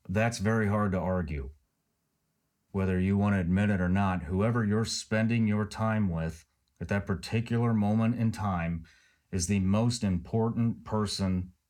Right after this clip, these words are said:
in the world to you. You could be spending it with anybody else, but you're spending it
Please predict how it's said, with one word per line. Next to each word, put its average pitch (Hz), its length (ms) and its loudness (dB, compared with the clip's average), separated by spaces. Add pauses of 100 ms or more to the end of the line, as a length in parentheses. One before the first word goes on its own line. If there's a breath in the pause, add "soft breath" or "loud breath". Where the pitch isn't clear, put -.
(260)
in 98 180 0
the 92 80 2
world 90 600 -2 (600)
to 90 120 -4
you. 87 380 -2 (1600)
You 85 100 -4
could 104 160 0
be 95 80 0
spending 98 380 0
it 95 80 0
with 87 140 -2
anybody 92 420 2
else, 80 320 -4
but 80 200 -8
you're 117 120 2
spending 104 440 0
it 98 180 0